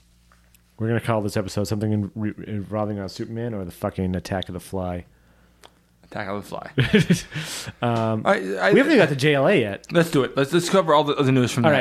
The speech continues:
Speaker 1: right. So actually, you never said, what is your, um, so you said eight, eight, eight, you said eight, eight and a half for the theatrical cut.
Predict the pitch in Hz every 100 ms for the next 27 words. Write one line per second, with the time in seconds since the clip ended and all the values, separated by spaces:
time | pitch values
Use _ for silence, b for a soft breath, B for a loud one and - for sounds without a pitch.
0 | 120 - 151 170 214 165 165 214 175 123
1 | 147 135 - - 151 135 165 185 160 165
2 | 160 151 - - 131 120 113 110 - 131
3 | 131 139 147 151 - 151 147 151 143 -
4 | 143 127 131 - 139 135 131 120 117 117
5 | 110 - 104 95 139 131 104 92 85